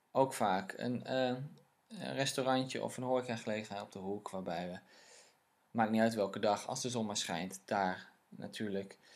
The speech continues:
iets organics kunnen gaan nuttigen. Of een latte of wat dan ook. Als het maar een, een, eh, bijzondere naam heeft natuurlijk. En, eh, dat vindt dus plaats in dit soort wijken. Dan de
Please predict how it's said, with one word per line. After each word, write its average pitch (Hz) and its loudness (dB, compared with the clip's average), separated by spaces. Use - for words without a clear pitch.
iets 120 0
organics 131 6
kunnen 135 2
gaan 131 2
nuttigen. 175 6
Of - -2
een 120 4
latte 139 8
of 117 -2
wat 143 6
dan 127 4
ook. 117 4
Als 123 0
het 120 -4
maar 107 4
een, 98 -4
een, 107 -4
eh, 104 -2
bijzondere 127 0
naam 147 6
heeft 123 2
natuurlijk. 104 -2
En, 107 -2
eh, 95 0
dat 117 2
vindt 113 -2
dus - -8
plaats - -2
in 90 -6
dit 82 -6
soort - -10
wijken. - -14
Dan 147 8
de 110 8